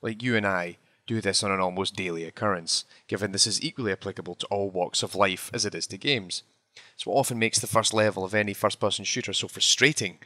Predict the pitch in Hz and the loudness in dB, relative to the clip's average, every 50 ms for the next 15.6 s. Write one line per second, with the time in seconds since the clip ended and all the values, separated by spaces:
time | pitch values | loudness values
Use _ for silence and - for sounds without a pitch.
0 | - - _ - - - - - 80 85 107 110 104 85 78 - - - - - | -20 -20 _ -8 -4 -2 -2 -2 0 2 2 2 2 0 -4 -8 -14 -20 -20 -20
1 | - - _ - 113 107 95 190 190 - 92 85 - - - - - - 110 - | -20 -12 _ 0 0 2 2 0 0 -2 -2 0 0 2 2 2 2 2 0 -2
2 | - 98 - - 92 - 101 90 87 85 85 85 87 - - - _ - 107 101 | -4 -4 -4 -6 -6 -6 -6 -6 -4 -4 -6 -6 -8 -10 -14 -20 _ -2 2 4
3 | - 107 98 101 101 - 107 110 113 104 104 98 107 101 - - 98 90 98 95 | 6 6 6 4 2 0 -2 -2 -2 -4 -4 -4 -4 -4 -2 0 0 0 0 0
4 | 101 - - 107 95 - 104 92 98 110 143 156 117 95 - - _ _ _ _ | 0 0 0 0 -2 -4 -4 -6 -4 -4 -4 -4 -4 -6 -10 -16 _ _ _ _
5 | _ - 104 104 - - - 185 196 180 165 117 - - 87 80 85 90 - 107 | _ -4 -2 0 2 2 4 4 2 2 0 0 -2 -2 -2 -2 0 -2 -2 -4
6 | - - 104 - - - 107 110 107 - - 127 120 117 117 117 107 104 92 95 | -6 -8 -10 -8 0 2 2 2 2 2 2 2 2 2 0 -2 -2 0 0 -2
7 | 92 - 104 95 92 - - 101 92 87 82 82 - 95 95 98 110 120 127 - | -2 -4 -6 -8 -8 -8 -8 -8 -6 -6 -6 -6 -8 -8 -4 -2 -2 -2 -2 -2
8 | - - 110 110 - _ _ _ _ _ _ _ _ _ _ _ _ _ _ - | -6 -8 -8 -10 -18 _ _ _ _ _ _ _ _ _ _ _ _ _ _ -2
9 | 139 143 143 120 85 - - - _ _ _ - 98 98 92 - 98 87 - - | 0 2 2 2 0 -2 -8 -10 _ _ _ 0 0 0 0 -2 -8 -12 -6 -2
10 | - 170 220 208 - - - 82 82 - _ _ _ _ _ _ - 113 107 104 | 0 2 2 2 2 0 0 -2 -4 -10 _ _ _ _ _ _ -4 2 6 6
11 | 101 104 101 - - 104 98 - - 92 85 82 - - 104 - 104 90 82 80 | 6 6 6 6 4 4 4 2 0 -4 -6 -6 -4 -4 -6 -4 -4 -4 -6 -6
12 | - 87 82 87 92 104 98 101 85 - 85 85 - - - - - _ - - | -8 -10 -10 -8 -6 -4 -2 -2 -2 -2 -4 -6 -4 -6 -6 -6 -8 _ -20 -20
13 | _ _ _ - 117 113 107 104 104 104 104 98 104 104 104 - 113 110 - 92 | _ _ _ 0 2 2 2 2 2 2 2 2 2 2 0 0 -4 -4 -2 -2
14 | 87 - - - 104 - - 98 92 90 92 - - - - - 92 - - 98 | -2 -2 -2 0 2 2 2 2 0 -2 -4 -8 -8 -6 -6 -6 -6 -6 -6 -6
15 | 92 90 - - - 120 110 101 95 85 - | -6 -6 -6 -4 -2 -2 -2 -2 -2 -6 -14